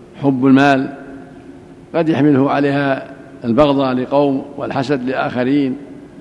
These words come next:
قد يحمله عليها أمور أخرى، فالواجب أن يخاف الله وأن يراقبه حتى لا ي-، يغدر في عهد، وحتى لا ينقض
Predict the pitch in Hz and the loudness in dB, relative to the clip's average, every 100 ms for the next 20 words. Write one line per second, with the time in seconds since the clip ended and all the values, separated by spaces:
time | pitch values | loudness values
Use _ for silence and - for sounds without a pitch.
0 | - - - - - - - - - 156 | -20 -20 -20 -20 -20 -20 -20 -16 -4 -2
1 | 156 127 147 147 139 143 147 143 139 139 | 0 2 2 2 2 0 -2 -2 -2 -4
2 | - - - - - - - - - - | -10 -18 -20 -20 -20 -20 -20 -20 -20 -20
3 | - - 170 170 156 160 - 110 80 - | -14 -4 0 2 2 -2 -4 -8 -10 -14
4 | - - - - - - - - - - | -18 -20 -20 -20 -20 -20 -20 -20 -20 -10
5 | 135 135 151 139 143 135 113 131 120 127 | -6 0 0 0 0 -2 -2 -2 -2 -2
6 | 139 123 120 117 113 127 131 131 135 - | -2 -2 -2 -4 -4 -4 -4 -4 -6 -8
7 | - - - - - - - 135 127 139 | -18 -20 -20 -20 -20 -20 -10 -8 -6 -4
8 | 131 135 135 127 - - 135 123 - - | -4 -2 -2 -4 -8 -14 -12 -14 -18 -20
9 | - - - 139 131 131 117 123 135 135 | -20 -18 -8 -4 -2 -2 -2 -2 -2 -2
10 | 135 147 - - - - - - - - | -2 -6 -8 -16 -20 -20 -20 -20 -20 -12
11 | 127 135 131 131 139 139 127 139 120 113 | -8 -6 -6 -4 -2 -2 -4 -6 -4 -4